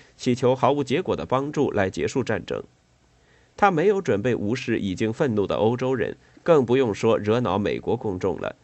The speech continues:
因为他们情绪上的转变会破坏尼克松连任的计划。这里他再次采取最低限度的步骤去避免自己的失败。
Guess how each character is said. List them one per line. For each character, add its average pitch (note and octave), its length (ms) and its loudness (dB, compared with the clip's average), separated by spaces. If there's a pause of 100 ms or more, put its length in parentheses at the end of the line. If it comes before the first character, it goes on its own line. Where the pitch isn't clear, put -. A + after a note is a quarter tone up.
(400)
因 F#3+ 120 6
为 G3+ 100 2
他 E3 160 -2
们 C3 140 -2
情 A#2 260 -4
绪 F3+ 160 -6
上 C3+ 200 -4
的 F#2 80 -2
转 D2+ 260 -2
变 G2+ 240 0 (140)
会 D3 180 4
破 D3+ 260 2
坏 B2 220 0
尼 F#2 140 -2
克 A#2 100 -4
松 A2 240 -2
连 F#2+ 180 0
任 D3+ 200 -2
的 F2+ 100 -4
计 F2 180 -4
划。 - 240 -6 (560)
这 A#2+ 160 4
里 F2+ 260 0 (120)
他 - 140 2
再 F3 200 0
次 B2+ 160 -2
采 A2 200 0
取 G2 180 -2
最 C3 180 -2
低 D3 200 -4
限 D3 200 -2
度 G#2 140 0
的 F2+ 80 -2
步 F#2+ 220 -2
骤 D#2+ 260 0
去 - 160 -4
避 D3 220 -6
免 E2+ 200 -2
自 A#2 160 -2
己 C#2+ 140 -6
的 C2+ 100 -6
失 G2 220 -4
败。 G#2 240 -2